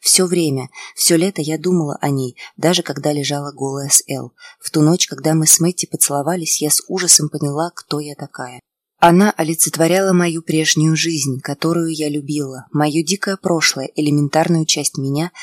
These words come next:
которая жаждала вырваться наружу и быть свободной. Мне так много хотелось у неё спросить. Неужели в том году Турл перекрасил Красного Адмирала?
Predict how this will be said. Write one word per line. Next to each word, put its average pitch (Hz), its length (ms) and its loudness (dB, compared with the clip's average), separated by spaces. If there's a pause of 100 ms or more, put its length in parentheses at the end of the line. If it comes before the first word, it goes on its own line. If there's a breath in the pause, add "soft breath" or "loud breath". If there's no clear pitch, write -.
(140 loud breath)
которая 202 440 0
жаждала 165 500 -2
вырваться 139 500 -4
наружу 165 400 -2
и - 180 -6
быть 139 200 -4
свободной. 131 640 -4 (300 loud breath)
Мне 175 200 8
так 180 220 0
много 196 320 4
хотелось 170 580 -4
у 156 60 0
неё 147 260 -2
спросить. - 640 -4 (320)
Неужели 180 540 6
в - 80 -4
том 165 200 4
году 165 360 0
Турл 196 380 -2
перекрасил 170 600 0
Красного 151 520 0
Адмирала? 156 640 0